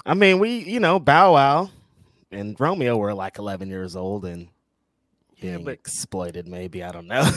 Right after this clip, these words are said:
Speaker 1: <laughs>
Speaker 2: Yeah, but, you know, at least you could be like, they were fans because you were making music. You're
Speaker 1: Yeah.
Speaker 2: fans of Blue Ivy because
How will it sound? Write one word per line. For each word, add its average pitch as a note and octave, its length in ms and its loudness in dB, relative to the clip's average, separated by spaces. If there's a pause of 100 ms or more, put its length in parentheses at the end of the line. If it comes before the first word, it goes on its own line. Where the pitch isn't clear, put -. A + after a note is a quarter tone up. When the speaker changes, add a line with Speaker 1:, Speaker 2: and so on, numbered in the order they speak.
Speaker 1:
<laughs> C4+ 160 4 (680)
Speaker 2:
Yeah, D4 140 4
but, F3 200 2 (160)
you G#3+ 100 -2
know, F3+ 160 6
at E3 60 4
least B3 140 2
you B3 100 0
could - 160 -2
be E3 60 -2
like, D#3 240 0
they D#3 200 0
were D3+ 140 -6
fans C#3 380 -6
because A#2+ 340 -12
you A#2+ 100 -8
were A#2 80 -6
making G#2+ 340 -10
music. G2+ 340 -16 (260)
You're B2 260 -4
Speaker 1:
Yeah. B2 260 4
Speaker 2:
fans F3+ 340 -2
of C3 180 -4
Blue B2 220 -8
Ivy A2+ 400 -8
because G#2+ 560 -16